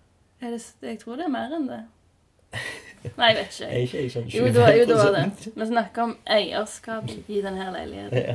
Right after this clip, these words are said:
Speaker 2: <laughs> Ja.
Speaker 1: Ehm, men, eh, ja, og i dag på denne her podcastinnspillingen så er det jeg som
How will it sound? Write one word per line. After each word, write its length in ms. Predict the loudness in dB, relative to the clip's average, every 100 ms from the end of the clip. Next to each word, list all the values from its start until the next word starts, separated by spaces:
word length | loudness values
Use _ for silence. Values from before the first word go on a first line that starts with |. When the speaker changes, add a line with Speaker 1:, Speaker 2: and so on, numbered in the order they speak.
| -6
Speaker 2:
<laughs> 60 | -10 -20 -12
Ja. 120 | -10 -10 -8
Speaker 1:
Ehm, 680 | -4 -4 -4 -6 -8 -10 -14 -8
men, 260 | -2 -2 0
eh, 640 | -2 -2 -2 -4 -6 -8 -4
ja, 160 | -2
og 160 | 0 0
i 60 | -2
dag 240 | -4 -4 -10 -16 -10
på 100 | -8
denne 160 | -6
her 200 | -8 -10 -14 _ -14
podcastinnspillingen 880 | -12 -10 -10 -10 -10 -8 -8 -10 -12
så 100 | -12
er 60 |
det 60 | -10
jeg 160 | -10 -12
som 200 | -14